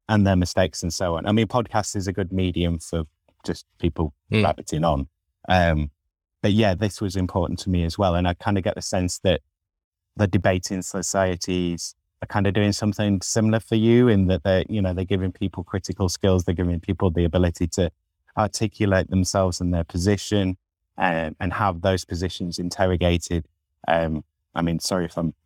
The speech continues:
Speaker 1: kind of taking your answers, <laughs> but what's your, what's your
Speaker 2: Well,
Speaker 1: take?
Speaker 2: Yeah, I, I wrote about, when I first wrote about Leeds being a city of debate, I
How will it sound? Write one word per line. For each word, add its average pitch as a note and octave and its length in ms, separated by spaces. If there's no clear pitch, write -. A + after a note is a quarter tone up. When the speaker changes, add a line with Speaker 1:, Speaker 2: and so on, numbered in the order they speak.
Speaker 1:
kind - 140
of - 100
taking F#2 260
your F2 140
answers, - 360
<laughs> A#2 80
but A2+ 140
what's F#3+ 240
your, D#3 100
what's C#3+ 260
your C#3+ 80
Speaker 2:
Well, F3 100
Speaker 1:
take? A2 300
Speaker 2:
Yeah, G3 320
I, - 40
I - 200
wrote A3+ 260
about, A#3+ 480
when A3 140
I G#3+ 60
first F3 380
wrote E3 180
about C3 180
Leeds C3+ 240
being C3 280
a - 60
city C3+ 320
of A#2 60
debate, A#2 480
I A2 180